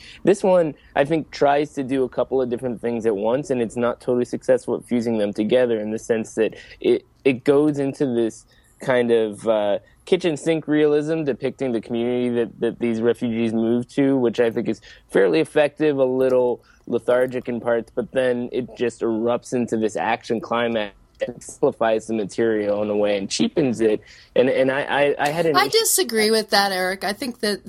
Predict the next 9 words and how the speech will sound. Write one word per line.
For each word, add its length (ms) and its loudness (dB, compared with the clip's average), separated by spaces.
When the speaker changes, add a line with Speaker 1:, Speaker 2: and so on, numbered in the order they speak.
Speaker 2:
that 220 -2
it, 320 -6
you 160 -6
know, 140 -6
given 600 -4
the, 460 -6
the 320 -4
ex-Tamil 840 -2
Tiger, 680 -2